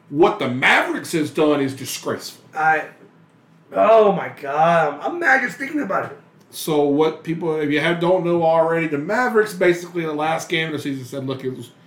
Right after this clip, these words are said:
Speaker 2: Last two games.
Speaker 1: last two games. They had to win two
Speaker 2: To get in the play-in.
Speaker 1: to get into the play-in." And they sat
Speaker 2: Luka,
Speaker 1: Luka,
Speaker 2: Kyrie.
Speaker 1: Kyrie, and who else?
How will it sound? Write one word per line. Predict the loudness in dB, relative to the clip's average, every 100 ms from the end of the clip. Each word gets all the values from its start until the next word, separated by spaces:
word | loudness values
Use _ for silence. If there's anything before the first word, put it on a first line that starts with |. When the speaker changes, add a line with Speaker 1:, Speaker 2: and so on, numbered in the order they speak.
| -4
Speaker 2:
Last | -2 2
two | 2 2
games. | 0 -2
Speaker 1:
last | -2 0
two | 2
games. | 2 0 -6
They | -6 -2
had | 0 4
to | 4
win | 4 2 2 -2
two | 0 4 4 4 -6 -16 _ _ -10
Speaker 2:
To |
get | -10 -10 -4
in | 0
the | 2 2
play-in. | 0 2
Speaker 1:
to | 2
get | 2 2 -4
into | -4 -4 -4
the | -10
play-in." | -4 0 2 0 -6 -20 _ _ _ _ _ _ _ _ _ _ _ _
And | -2 2
they | 2
sat | 0 0 2 4 2 -4 -16 _ _ _ _ _ _ _ _ _ 0
Speaker 2:
Luka, | 0 4 4
Speaker 1:
Luka, | 6 6 4 -4 -4 -12
Speaker 2:
Kyrie. | -6 2 2 2 -4
Speaker 1:
Kyrie, | -4 0 2 2 0
and | -4
who | -6 -6
else? | -6 -12 -20 -20